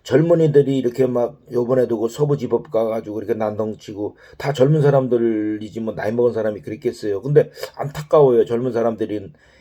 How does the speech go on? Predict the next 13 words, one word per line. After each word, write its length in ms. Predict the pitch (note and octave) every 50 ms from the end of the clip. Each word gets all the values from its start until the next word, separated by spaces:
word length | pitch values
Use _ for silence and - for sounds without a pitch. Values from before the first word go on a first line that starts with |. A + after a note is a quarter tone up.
| _ -
이런 240 | A2+ A#2 A#2 G#2+
그 140 | F2+ G2+ - -
폭도가 420 | - - - - F3 D3+ C#3 A#2+
돼가지고 680 | - A2+ G#2 G#2 G2 E2+ E2 F2+ - F#2+ F#2+ F2 D2+ _
나중에 400 | - G#2+ G#2+ G2+ G2 G#2+ G2+ F#2
그 220 | F2 G2+ G#2+ G#2 - - - - _ - - - A#2 A2+ - -
오래도록 460 | E3 E3 E3 D3+ D#3 C#3+ B2+ A2+ -
그 140 | - G#2+ G#2+
전과가 420 | - B2+ C3 C3+ - C#3 A#2 A#2+
남는다고 580 | A2 F#2+ F#2 F#2 F#2+ F2+ E2+ F2+ F#2+ F#2+ G#2+ G#2+
이런 180 | F2+ F2+ F2 E2
건요. 300 | E2+ E2 D#2 E2 E2 D#2+
근데 520 | - A#2+ B2 A#2 A2 A#2 C#3 D3 B2 E2